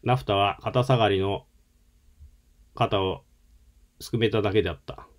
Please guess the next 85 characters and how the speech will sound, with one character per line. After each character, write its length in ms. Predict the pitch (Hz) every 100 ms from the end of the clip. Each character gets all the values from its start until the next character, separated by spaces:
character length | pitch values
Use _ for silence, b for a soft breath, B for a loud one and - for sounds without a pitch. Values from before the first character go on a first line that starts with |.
| _ _ _ _ _ _ _ - - - _ _ _ -
え 240 | 107 104
ー、 20 | 107
「彼 180 | 127
は 100 | 104
醜 220 | 98 127 123
悪 140 | 123
だ 80 | 123
っ 100 | -
た 140 | 104
上 180 | 98 98
に、 140 | 98
か 120 | 92 107
ら-、 120 | 104
体 300 | 107 110 110
が 100 | 107
幾 220 | 101 98
分 220 | 104 107 98
い 80 |
び 120 | 98 101
つ 100 | 104
で 80 | 101
あ 80 |
る 80 | 98
ら 100 | 95
し 80 | -
か 80 | 69
っ 40 | -
た。」 160 | - - -
彼 160 | 101 104
は 140 | 92
答 240 | 87 98 98
え 60 |
よ 100 | 101
う 20 |
と 80 | 92
も 100 | 78
し 120 | -
な 80 | 78
か 100 | 73
っ 20 | - -
た。 100 | - - _
ま 260 | 110 98 -
あ、 60 | -
ナ 120 | 120 165
フ 80 |
タ 80 | 127
っ 60 | 95
て 120 | 98
な 100 | 113
ん 80 | 101
か 100 | 92
ね、 240 | 92 87 - -
身 260 | 135 139 139
長 200 | 156 143
も 160 | 139
あ 20 | 127
ん 100 | 131
ま 80 |
り 60 | 127
な 100 | 123
い 60 | 107
ん 40 |
で 80 | 78
す 140 | -
よ。 200 | - - - _ -
<laughs> 260 | 131 -
な 100 | -
ん 60 | 156
か、 180 | 156 135
ま 100 | 156
あ、 80 | 127
あ 40 |
ん 40 | 139
ま 80 | 131
り 80 | - 139 b b
見 140 | - 113
た 140 | 156
目 260 | 170 160 160
が 100 | 143
ね、 140 | 139
ち 80 | 131
ょ 40 | 135
っ 40 |
と 120 | -
ね、 220 | 82 78